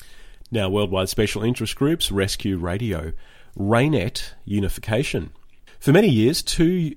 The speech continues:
U K organisations, the R S G B and the R A E N, the Radio Amateurs Emergency Network,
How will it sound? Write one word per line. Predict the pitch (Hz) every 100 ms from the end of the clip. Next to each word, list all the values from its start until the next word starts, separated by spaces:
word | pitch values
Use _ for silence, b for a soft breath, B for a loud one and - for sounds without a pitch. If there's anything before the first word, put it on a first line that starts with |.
| -
U | 110 120
K | - 113 95 110
organisations, | 101 98 95 90 95 107 180 190
the | 101
R | 95 104
S | 104
G | - 104
B | 92 95 131 -
and | 101
the | 98 -
R | 98 104 -
A | 98 92 -
E | 104 95 107
N, | 127 202
the | 131
Radio | 90 92 92 85
Amateurs | 95 92 90 - -
Emergency | 90 95 92 -
Network, | 92 131 110 85 -